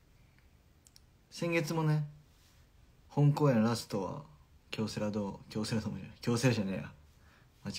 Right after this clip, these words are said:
違えた。大阪城ホールだ。<laughs> 大阪城ホール、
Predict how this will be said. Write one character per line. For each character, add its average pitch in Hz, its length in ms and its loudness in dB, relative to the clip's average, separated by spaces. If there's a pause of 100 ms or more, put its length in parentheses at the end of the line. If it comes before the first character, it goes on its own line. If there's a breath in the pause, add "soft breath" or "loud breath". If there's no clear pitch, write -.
違 - 20 -4
え - 20 -4
た。 - 180 -10 (920 soft breath)
大 110 80 -6
阪 117 280 0
城 104 160 2
ホ 101 140 -4
ー 98 40 -6
ル - 100 -8
だ。 - 160 -12 (1080 loud breath)
<laughs> - 1200 -20
大 113 60 -2
阪 110 280 0
城 110 160 4
ホ 110 160 4
ー 107 60 4
ル、 - 220 -8